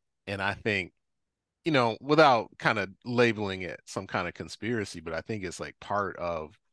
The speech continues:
the ways in which, like, the super rich and the tech, uh, you know, investor class have been, like, pushing back against people who they think are kinda uppity and have, you know, had some kind of voice.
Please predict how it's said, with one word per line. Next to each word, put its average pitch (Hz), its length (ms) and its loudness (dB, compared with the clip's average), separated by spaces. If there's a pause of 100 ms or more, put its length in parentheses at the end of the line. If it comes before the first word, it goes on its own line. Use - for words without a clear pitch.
(160)
the 92 100 -10
ways 87 480 -6
in 82 220 -12
which, - 520 -12 (600)
like, 87 360 -8
the - 80 -14
super 90 380 -8
rich 85 380 -8
and 82 100 -12
the 82 40 -14
tech, 92 280 -6 (160)
uh, 85 400 -14
you 101 140 -12
know, 82 380 -12
investor 92 540 -8
class 80 460 -6
have 78 140 -10
been, 80 200 -18
like, - 240 -16
pushing 82 360 -12
back 85 320 -6
against 85 400 -14
people 82 460 -16 (680)
who 95 80 -8
they 90 160 -6
think 82 400 -10
are 80 140 -12
kinda 80 300 -6 (100)
uppity 78 440 -6
and 78 120 -14
have, 80 260 -14
you 92 140 -14
know, 78 160 -12
had 78 240 -10
some 82 240 -12
kind 80 220 -14
of 80 100 -18
voice. - 540 -12